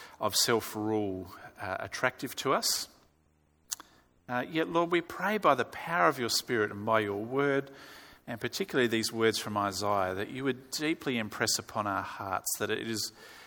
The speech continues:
a good and right and beautiful and life-giving thing to hand our whole lives over to you and proudly declare that Jesus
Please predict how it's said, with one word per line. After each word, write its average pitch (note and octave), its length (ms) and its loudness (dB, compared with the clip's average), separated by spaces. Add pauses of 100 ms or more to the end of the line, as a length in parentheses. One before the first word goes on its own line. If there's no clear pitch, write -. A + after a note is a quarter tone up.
(260)
a B2 100 -4
good C#3 460 0
and A2 320 0
right C#3 460 4
and G2 240 -10
beautiful A2+ 720 0 (280)
and A2+ 300 -8
life-giving A#2 720 0
thing F2 500 -8 (600)
to A#2 120 -8
hand A#2+ 280 -2
our A2+ 120 6
whole C3+ 440 2
lives G2+ 640 0
over G#2+ 240 0
to - 200 -8
you F2 360 -8 (760)
and G#2+ 160 -6
proudly A#2 420 4
declare G#2+ 480 -2
that G2+ 220 -6
Jesus F2 800 -4